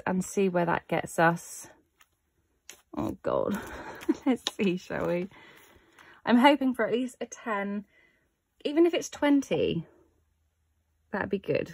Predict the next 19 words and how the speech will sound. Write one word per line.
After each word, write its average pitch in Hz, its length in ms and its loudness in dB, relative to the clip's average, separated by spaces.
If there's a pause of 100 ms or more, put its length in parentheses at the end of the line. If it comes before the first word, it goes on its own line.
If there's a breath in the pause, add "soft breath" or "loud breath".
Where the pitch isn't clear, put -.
(140)
you 202 100 -2
know? 220 220 -2 (380)
So 214 80 -10
let's 208 200 -4
see. 143 300 -2 (1600)
Oh, 247 300 2
t-, - 140 -8
okay, 220 240 0
so - 140 -10
we've 202 80 2
got - 160 -2
twenty 233 420 4
the 196 80 0
first 220 400 0
one, 226 360 2
give 185 180 -4
us 160 140 -8
a - 40 -20
five. 151 480 -2